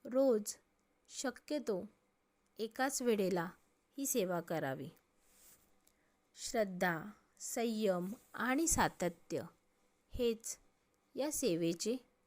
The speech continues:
खरे नियम आहेत. ही सेवा अनुभव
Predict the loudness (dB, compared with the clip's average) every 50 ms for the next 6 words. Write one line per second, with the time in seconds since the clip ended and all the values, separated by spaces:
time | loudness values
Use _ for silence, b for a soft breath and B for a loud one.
0 | _ _ -10 -4 -2 0 0 0 0 0 0 0 0 0 0 0 -2 -2 -4 -6
1 | -8 -12 -18 -20 _ _ _ _ _ _ _ _ _ _ _ _ b b b b
2 | b b b _ _ _ -8 -6 -4 -4 0 2 4 4 4 2 0 -2 -4 -6
3 | -12 _ _ _ _ _ _ _ _ _ -6 -4 -2 0 0 2 2 2 2 2